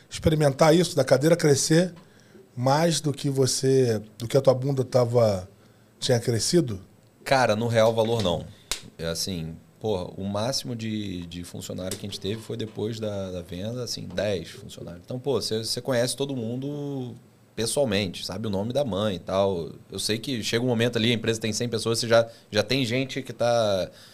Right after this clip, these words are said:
Speaker 2: que é funcionário e você nem conhece. A gente não, não chegou a ter isso, não. É, depois, na, na Vitrio, cresceu, assim, legal, né? Tinha, tinha muita gente a-, abaixo de mim ali, mas também eu não era o fundador da empresa.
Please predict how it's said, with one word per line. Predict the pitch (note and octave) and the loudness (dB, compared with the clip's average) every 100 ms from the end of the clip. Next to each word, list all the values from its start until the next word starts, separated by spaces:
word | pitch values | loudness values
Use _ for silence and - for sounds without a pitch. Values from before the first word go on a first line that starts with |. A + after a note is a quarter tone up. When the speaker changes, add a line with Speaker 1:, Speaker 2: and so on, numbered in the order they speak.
| - | -10
Speaker 2:
que | - | 0
é | A2 | 0
funcionário | G#2+ C#3 - A#2+ G#2+ A#2 C#3 | 0 -2 0 2 4 2 2
e | |
você | - | 0
nem | B2 C#3 | -2 0
conhece. | C3 G#2+ G#2+ A#2+ - | 0 2 2 2 -2
A | B2 | -6
gente | A#2+ | -6
não, | B2 C3+ D#3+ | -4 -4 -6
não | C3+ C3+ E3+ | -2 -2 0
chegou | F#3 D#3 | -4 -2
a | D3+ | -2
ter | D#3+ | -2
isso, | D3+ C#3+ D3+ | -4 -4 -4
não. | G#2+ E2+ - - _ - - - - _ _ | -4 -6 -16 -20 _ -20 -20 -20 -20 _ _
É, | G2 F#2 F2 E2 E2 D#2+ D#2 - A#2 | 2 4 4 2 0 0 -2 -6 -2
depois, | D3 C3 B2+ D3+ C3 C3 - _ _ _ - | 0 2 2 2 -2 -12 -18 _ _ _ -6
na, | A2 A#2 A2 | 0 2 4
na | G#2+ A2 | 2 2
Vitrio, | F2+ A#2 B2+ D3+ D3+ D3 | 0 -2 -2 -4 -4 -4
cresceu, | - D3+ C#3 B2 C#3+ D3+ | -4 -2 0 0 0 -2
assim, | C3+ B2 B2 A#2 - - - - - | -2 -2 -6 -10 -14 -20 -20 -18 -6
legal, | G#2 A#2 G#2+ F2+ D#2 C#2+ | 0 2 4 4 2 -2
né? | E2+ E2+ | -4 -4
Tinha, | - G#2 | -4 -4
tinha | F#2+ G#2+ | -2 -2
muita | G#2 A2+ | -2 -4
gente | G2+ G2 G2 | -2 -4 -4
a-, | G#2 - | -4 -4
abaixo | F#2+ F#2 G2 | 0 0 -2
de | G2+ | -6
mim | G2 A2+ | -6 -6
ali, | G#2+ B2+ | -6 -6
mas | D3 | -6
também | C#3 C#3+ D3 | -6 -6 -6
eu | D#3 D3+ D3 | -6 -8 -8
não | D#3 | -4
era | C#3+ D3 | -2 -2
o | |
fundador | C#3+ C#3+ C3+ C3 | -4 -6 -4 -4
da | C3+ | -4
empresa. | C3 G#2 F#2+ | -6 -4 -4